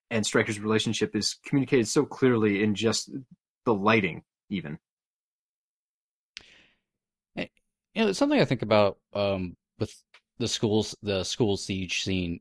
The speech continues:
Speaker 2: in particular. It's always amazing to me when a piece of art, particularly, I think when it's related to comic book movies, um, which this seems to happen a lot with, uh, I find, where there's very kind of subtle,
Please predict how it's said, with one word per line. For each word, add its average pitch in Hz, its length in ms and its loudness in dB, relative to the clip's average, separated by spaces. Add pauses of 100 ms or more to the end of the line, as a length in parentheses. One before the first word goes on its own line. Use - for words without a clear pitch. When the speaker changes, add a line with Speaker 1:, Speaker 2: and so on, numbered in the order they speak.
Speaker 2:
in 101 120 -4
particular. 92 760 -4
It's 113 180 -4
always 240 300 0
amazing 101 400 0
to 95 40 -2
me 92 220 -2
when 87 420 -6 (180)
a 98 60 -6
piece 110 260 -2
of - 100 -14
art, 101 220 -2
particularly, 285 600 0 (380)
I 143 80 -2
think - 260 -2
when 262 100 4
it's - 160 -2
related 139 340 0
to - 80 -6 (280)
comic 120 440 -4
book 180 200 -4
movies, 226 640 -2 (440)
um, 139 420 0 (280)
which - 340 -2
this 147 160 -6
seems 233 180 0
to 196 60 0
happen 175 260 2
a 101 60 4
lot 87 360 0
with, 85 380 -6
uh, 90 180 -2 (180)
I 92 120 -2
find, 90 360 -4 (1800)
where 123 240 6
there's 117 240 6
very 160 600 4 (140)
kind 139 140 -2
of 101 60 -4
subtle, 95 680 2